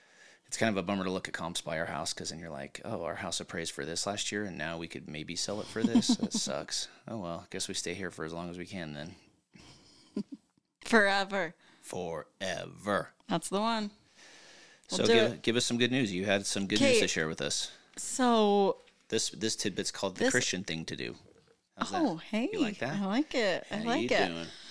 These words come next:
Speaker 2: So my parents went out. My dad's a big scouter. They went out to the Jamboree. West Virginia, I do believe, is where it's at.
Speaker 1: Your dad's such a big scouter, he outlasted the church.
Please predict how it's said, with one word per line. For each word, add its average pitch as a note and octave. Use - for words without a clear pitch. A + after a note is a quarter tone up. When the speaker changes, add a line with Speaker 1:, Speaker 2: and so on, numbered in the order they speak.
Speaker 2:
So -
my A#3
parents C4
went G3+
out. F#3+
My G3+
dad's F#3
a G#3
big B3
scouter. F#3+
They D#3
went E3
out D#3+
to F#3+
the F3
Jamboree. A#3+
West F#3
Virginia, G3+
I A3+
do A#3+
believe, B3
is A#3
where A#3
it's A#3
at. A#3+
Speaker 1:
Your -
dad's D#3
such -
a A2
big F#2
scouter, F2+
he G#2
outlasted F#2
the F2
church. -